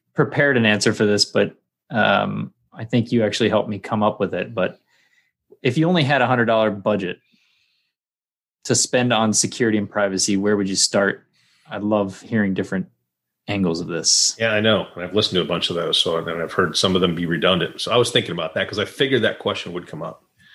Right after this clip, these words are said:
Speaker 1: <laughs>
Speaker 2: And, um, I, I don't know, uh, I thought about, well,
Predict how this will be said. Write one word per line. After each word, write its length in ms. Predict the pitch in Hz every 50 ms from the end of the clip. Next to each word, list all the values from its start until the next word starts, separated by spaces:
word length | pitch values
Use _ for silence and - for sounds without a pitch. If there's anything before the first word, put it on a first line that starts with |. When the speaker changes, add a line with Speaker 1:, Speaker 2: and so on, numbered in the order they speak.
| - - - -
Speaker 1:
<laughs> 260 | - - - - 127
Speaker 2:
And, 380 | 98 95 151 117 90 90 87 - - - - - - _ _ -
um, 560 | 107 92 92 90 87 90 90 87 87 85 - - _ _ _ _ _ _ _ _ _ _ _ _ _ _ _ _ _ _ - - _ _ _ - - 107 104 98 - - -
I, 220 | 107 107 110 107 107
I 20 |
don't 160 | 104 113 113
know, 300 | 107 104 104 104 101 101
uh, 320 | 98 95 95 90 92 90 87 - _ _ - - - - - - _ _ _ _ _ _ _ _ _ _ _ _ _ _ _ _ _ _ _ _ _ _ - - - - - -
I 60 | 101
thought 240 | - - 131 120 117
about, 400 | 101 101 101 98 95 - - -
well, 100 | 95 90